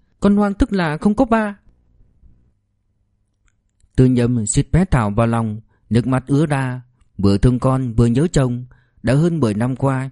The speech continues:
không một tin tức của Tư Lăng. Chị thấp thỏm, trơ vơ ngóng đợi như chiếc thuyền con trôi lảng giữa đại dương, chỉ mong thấy bờ. Khi chia tay để theo ô tô ra Quy Nhơn xuống tàu đi tập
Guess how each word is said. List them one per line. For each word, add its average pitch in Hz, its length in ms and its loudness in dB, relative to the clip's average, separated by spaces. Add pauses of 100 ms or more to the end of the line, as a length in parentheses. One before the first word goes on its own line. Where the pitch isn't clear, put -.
(160)
không 185 160 2
một 131 180 0
tin 170 160 2
tức 220 200 2
của 98 180 0
Tư 139 180 2
Lăng. 135 360 -4 (440)
Chị 117 160 0
thấp - 240 2
thỏm, 92 300 -2 (320)
trơ 135 160 4
vơ 131 320 0
ngóng 123 300 0
đợi 107 240 0
như 110 180 0
chiếc - 220 0
thuyền 110 260 0
con 160 240 0
trôi 190 160 4
lảng 104 240 -4
giữa 147 180 0
đại 95 180 -4
dương, 139 320 -2 (420)
chỉ 113 260 2
mong 139 300 -2
thấy 185 140 4
bờ. 104 360 -2 (560)
Khi 131 160 2
chia 127 160 0
tay 127 300 0
để 104 140 -4
theo 123 200 0
ô 127 180 0
tô 120 240 2
ra 123 60 2
Quy 123 220 2
Nhơn 120 320 0
xuống 175 240 0
tàu 113 240 0
đi 165 120 2
tập - 180 -2